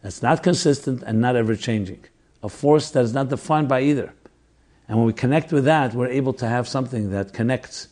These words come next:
change and consistency.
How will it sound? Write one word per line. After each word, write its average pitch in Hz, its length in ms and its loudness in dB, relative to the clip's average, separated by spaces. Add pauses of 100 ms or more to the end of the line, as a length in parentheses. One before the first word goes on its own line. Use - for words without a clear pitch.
(460)
change 156 520 -2 (400)
and 110 120 -4
consistency. - 800 -8